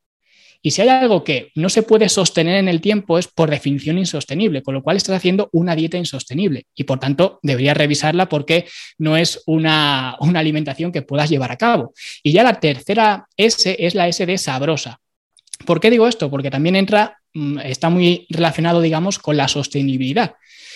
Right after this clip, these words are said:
Porque si tú llevas una dieta que odias, no la vas a poder sostener en el tiempo. Y al final, cada vez que te sientas a la mesa, tienes que disfrutar de los alimentos que vas a consumir.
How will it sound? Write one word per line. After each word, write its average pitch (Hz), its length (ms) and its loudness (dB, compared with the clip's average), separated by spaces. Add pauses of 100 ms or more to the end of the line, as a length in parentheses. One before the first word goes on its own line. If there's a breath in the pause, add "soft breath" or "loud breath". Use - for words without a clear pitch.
(160 loud breath)
Porque 147 280 -2
si 147 140 -4
tú 208 300 0 (400 loud breath)
llevas 208 320 2
una 214 140 2
dieta 208 260 2
que 139 180 -4
odias, 185 600 2 (320)
no 151 200 0
la 202 100 4
vas 185 160 -2
a 190 80 -4
poder 156 180 -6
sostener 151 380 -2
en 165 100 0
el 120 140 -4
tiempo. 208 360 0
Y 170 80 0
al 139 100 0
final, 214 340 0
cada 139 200 -2
vez 196 160 0
que 202 120 -2
te 147 100 -4
sientas 196 340 -2
a 180 60 0
la 151 100 2
mesa, 165 320 -2
tienes 170 340 -4
que 170 140 -4
disfrutar 147 720 -2 (480 soft breath)
de 147 100 2
los 143 120 2
alimentos 139 400 -2
que - 100 -4
vas 151 160 -2
a 196 40 -2
consumir. 185 520 -4